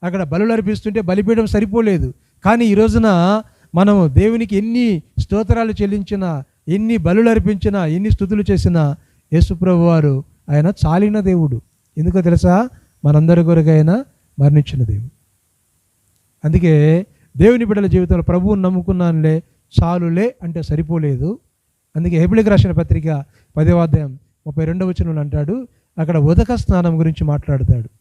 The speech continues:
ఈ రోజు కూడా మనం మందిరంలో ఉన్న మనము, ప్రభు రక్తమాంసాల పాలు పొంపులు పొందే మనము ఆ ఉదక స్నానాన్ని జ్ఞాపం చేసుకోవాలి. చూడండి, ఆ, "మనస్సాక్షి కల్మషము తోచకుండునట్లు ప్రోక్షించబడిన హృదయము గల వారమును,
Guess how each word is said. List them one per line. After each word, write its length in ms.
ఈ 80
రోజు 260
కూడా 200
మనం 260
మందిరంలో 420
ఉన్న 140
మనము, 440
ప్రభు 200
రక్తమాంసాల 600
పాలు 260
పొంపులు 640
పొందే 320
మనము 440
ఆ 80
ఉదక 260
స్నానాన్ని 400
జ్ఞాపం 340
చేసుకోవాలి. 420
చూడండి, 380
ఆ, 280
"మనస్సాక్షి 1040
కల్మషము 460
తోచకుండునట్లు 960
ప్రోక్షించబడిన 720
హృదయము 380
గల 140
వారమును, 580